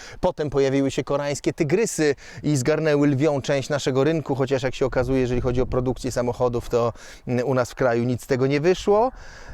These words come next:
E, także ja lubię próbować, wiesz, ja lubię próbować i lubię tak mieć wszystkiego po trochu.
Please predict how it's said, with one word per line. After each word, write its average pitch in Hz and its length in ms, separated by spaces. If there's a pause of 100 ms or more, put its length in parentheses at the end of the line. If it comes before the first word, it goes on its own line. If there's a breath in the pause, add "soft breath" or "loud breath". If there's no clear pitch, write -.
(100)
E, 147 220
także 165 280
ja 220 160
lubię 247 240
próbować, 160 760
wiesz, 208 400
ja 208 140
lubię 214 240
próbować 202 560
i 220 40
lubię 202 200
tak 190 180
mieć 208 220
wszystkiego 185 480
po 175 140
trochu. 117 440